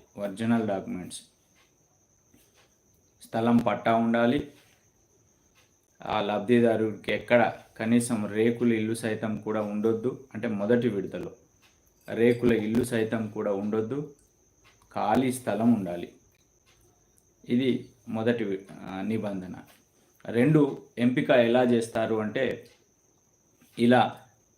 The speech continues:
ప్రతి వార్డు, గ్రామ పంచాయతీలో అయినా, మున్సిపాలిటీలో అయినా, కార్పొరేషన్లో అయినా, ప్రతి వార్డులో ఇట్లా దరఖాస్తు చేసుకున్న వాళ్లకు ప్రభుత్వం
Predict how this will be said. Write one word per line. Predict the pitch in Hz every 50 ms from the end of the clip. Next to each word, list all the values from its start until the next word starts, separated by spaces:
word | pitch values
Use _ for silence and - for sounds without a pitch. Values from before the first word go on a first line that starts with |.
| _
ప్రతి | 120 117 117 117 131
వార్డు, | 123 110 110 107 107 101 95 92 95 - - - _ _ _ _ _ _ _ _ _ _ _ -
గ్రామ | 117 113 110 113 117 117
పంచాయతీలో | 120 123 117 113 117 - 123 110 113 - - - 110 113 117
అయినా, | 107 110 117 131 147 156 - - _ _ _ _ _ _ _ -
మున్సిపాలిటీలో | 101 104 107 - - - 120 117 120 117 - 120 113 110 113
అయినా, | 110 110 113 120 131 160 - - _ _ _ _ _ _ _ _ -
కార్పొరేషన్లో | 107 101 104 110 - 123 120 113 113 113 113 117 117 107 107 104 104
అయినా, | 104 107 120 123 156 - - - _ _ _ _ _ _ _ -
ప్రతి | 117 120 117 - - 127
వార్డులో | 117 117 110 110 113 113 117 123 123 123 117 117 117 - - - _ -
ఇట్లా | 113 - - 107
దరఖాస్తు | 101 98 95 107 107 117 113 135 135 135 127 - -
చేసుకున్న | 123 117 113 113 110 107 - - - 110 110
వాళ్లకు | 104 104 104 101 101 101 - - 127 120 107 - - - _ _ _ _ _ _
ప్రభుత్వం | - 107 107 107 117 117 117 - 120 117 120 123